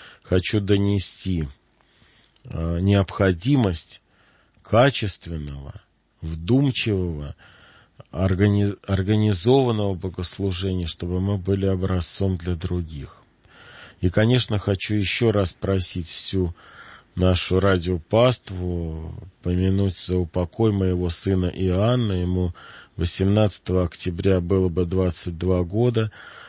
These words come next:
и скончался он трагически двадцать пятого июня, ровно,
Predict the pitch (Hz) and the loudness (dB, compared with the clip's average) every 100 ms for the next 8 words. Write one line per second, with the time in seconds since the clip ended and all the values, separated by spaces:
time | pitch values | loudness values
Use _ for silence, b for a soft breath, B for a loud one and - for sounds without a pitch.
0 | B 95 87 - 98 92 127 120 - 98 | B -6 -2 2 2 4 4 4 0 -2
1 | 90 95 104 98 95 87 - - 87 87 | -4 2 2 2 -4 -4 -6 -6 -6 0
2 | 92 87 - - 95 87 90 87 92 95 | 0 0 -6 0 0 0 -2 -2 0 0
3 | 101 127 123 107 95 - - 95 131 147 | 0 0 2 0 -2 -8 -4 2 6 6
4 | 127 117 | 2 -2